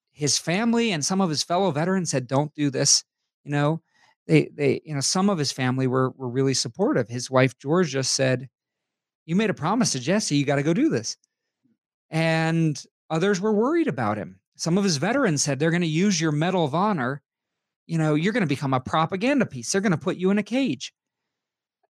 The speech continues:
Before we went, Dennis Rodman had gone the year prior, and he came home. But,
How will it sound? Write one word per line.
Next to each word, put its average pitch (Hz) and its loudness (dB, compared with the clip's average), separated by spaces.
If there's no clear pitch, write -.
Before 233 0
we 202 2
went, 131 -4
Dennis 170 0
Rodman 143 0
had 120 -6
gone 117 0
the 139 -16
year 135 4
prior, 117 -2
and 139 -2
he 170 0
came 165 0
home. 123 -2
But, 147 -2